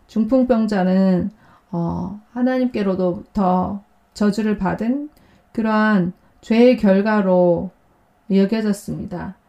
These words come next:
이러한 중풍병자가 가졌던 생각은 "아, 내가 정말 구원받을 수 있을까?"라는 그러한,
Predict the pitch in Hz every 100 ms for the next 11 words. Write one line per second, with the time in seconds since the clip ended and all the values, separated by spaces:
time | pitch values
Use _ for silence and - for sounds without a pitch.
0 | _ _ - 214 220 220 208 196 190 196
1 | 226 220 202 190 180 175 180 185 180 190
2 | _ _ - 196 226 208 202 226 233 214
3 | 196 214 214 185 - _ _ _ - 208
4 | 208 185 190 208 202 190 196 196 190 -
5 | 226 226 208 202 196 185 180 196 - 202
6 | 226 262 - 180 180 214 247 - 190 190
7 | 190 185